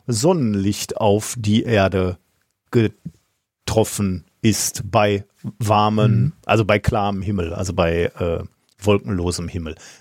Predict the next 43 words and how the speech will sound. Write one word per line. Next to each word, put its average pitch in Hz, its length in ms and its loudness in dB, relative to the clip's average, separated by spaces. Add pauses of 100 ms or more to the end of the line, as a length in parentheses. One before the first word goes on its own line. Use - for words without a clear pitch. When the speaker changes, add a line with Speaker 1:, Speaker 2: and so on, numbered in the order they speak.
Speaker 1:
Null 151 200 2
Komma 160 300 2
zwei 143 340 0
neun 131 420 2
Watt. 113 260 2
Jetzt 95 180 -4
muss 135 100 4
man 131 100 4
sich 120 120 0
natürlich 120 320 2
fra-, 120 340 0
pro 117 160 2
Quadratmeter, 104 560 0
jetzt 95 120 0
muss 135 120 0
man 123 160 2
sich 113 120 -4
natürlich 117 300 -2
fragen, 120 300 0 (460)
äh, 113 300 2 (140)
ist - 140 -6
das 120 100 6
jetzt 113 200 -2
viel, 160 260 -2
ist 127 180 0
das 101 140 2
wenig, 135 340 2
was 127 100 4
ist - 120 -2
denn 123 120 2
normal? 120 680 2 (460)
Ähm, 139 420 0
bei 139 120 4
einem 143 200 -2
wolkenlosen 180 840 0
Himmel, 170 520 2 (460)
ähm, 143 480 0
sprechen 147 340 0
wir 135 60 2
normalerweise 131 680 2
von 120 260 0
tausend 107 680 0
Watt - 280 0